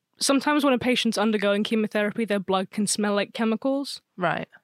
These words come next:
Speaker 1: But apparently this was nothing like that. It was distinctly ammonia. And also, as I mentioned, she wasn't getting any chemotherapy.
Speaker 2: Yeah.
Speaker 1: So there was no real we-, reason why her blood would smell funky.
Speaker 2: I hate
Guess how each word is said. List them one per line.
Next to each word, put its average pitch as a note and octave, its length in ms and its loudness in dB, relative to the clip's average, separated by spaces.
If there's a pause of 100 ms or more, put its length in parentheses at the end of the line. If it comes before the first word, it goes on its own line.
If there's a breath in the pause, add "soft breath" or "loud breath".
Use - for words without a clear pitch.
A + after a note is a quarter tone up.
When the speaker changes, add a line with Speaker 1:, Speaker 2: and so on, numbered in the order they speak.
(540)
Speaker 1:
But G#3+ 100 2
apparently A3 320 2
this A3 160 -2
was G#3 100 -2
nothing G3+ 320 2
like F#3 200 -2
that. F#3 120 0
It F3+ 60 2
was F#3 120 0
distinctly G3 680 -2
ammonia. F#3+ 540 0 (200)
And A#2+ 100 -6
also, F#3+ 280 0
as F#3 100 0
I F#3+ 60 0
mentioned, F#3 420 -2
she - 120 -2
wasn't G3 280 -2
getting G3 240 0
any F3+ 140 -2
chemotherapy. F3 640 -4 (100)
Speaker 2:
Yeah. F3 160 -2
Speaker 1:
So G3 100 -6
there G#3+ 80 4
was G#3 140 2
no G#3+ 140 4
real G3+ 360 2
we-, G3 260 0
reason F#3+ 360 -2
why F#3 140 0
her F#3 120 -4
blood F3+ 360 -2 (880 soft breath)
would G3 100 0
smell F#3 280 0
funky. F#3+ 500 -2 (1160 soft breath)
Speaker 2:
I - 40 -10 (440 loud breath)
hate D#3+ 260 -6